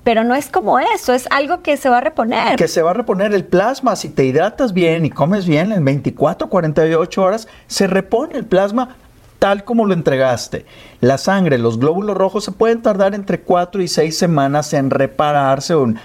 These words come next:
Speaker 2: o en reponerse, ¿de acuerdo?
Speaker 1: Ujú.
Speaker 2: Pero los vas a reponer. O sea, tienes la posibilidad de hacerlo. Ahora,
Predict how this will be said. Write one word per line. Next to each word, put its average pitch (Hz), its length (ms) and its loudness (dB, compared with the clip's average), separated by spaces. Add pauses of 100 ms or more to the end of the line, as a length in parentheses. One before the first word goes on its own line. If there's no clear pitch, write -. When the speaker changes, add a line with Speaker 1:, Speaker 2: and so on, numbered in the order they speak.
(140)
Speaker 2:
o 127 120 2
en 127 100 0
reponerse, 147 1080 0
¿de 101 80 0
acuerdo? 123 340 0
Speaker 1:
Ujú. - 80 -6
Speaker 2:
Pero 208 160 -2
los 226 160 -2
vas 330 220 -2
a 381 60 0
reponer. 269 920 0
O - 20 -20 (280)
sea, 175 160 0
tienes 220 300 2
la 240 140 0
posibilidad 185 540 0
de 196 60 2
hacerlo. 165 340 0
Ahora, 127 200 0